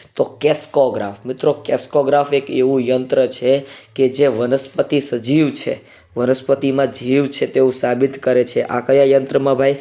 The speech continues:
કેસ્કોગ્રાફમાં જોવા મળે છે. તો યાદ રાખજો કયા વૈજ્ઞાનિકે, અ,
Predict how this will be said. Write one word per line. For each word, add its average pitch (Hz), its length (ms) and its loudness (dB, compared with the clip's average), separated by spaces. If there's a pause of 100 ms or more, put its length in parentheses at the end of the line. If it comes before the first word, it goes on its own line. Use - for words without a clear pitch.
(300)
કેસ્કોગ્રાફમાં 135 960 0
જોવા 131 480 -2 (260)
મળે 120 280 0
છે. 120 120 -4
તો 120 140 0
યાદ 127 340 0
રાખજો 123 300 0
કયા 143 280 0
વૈજ્ઞાનિકે, 135 800 0 (440)
અ, - 40 -8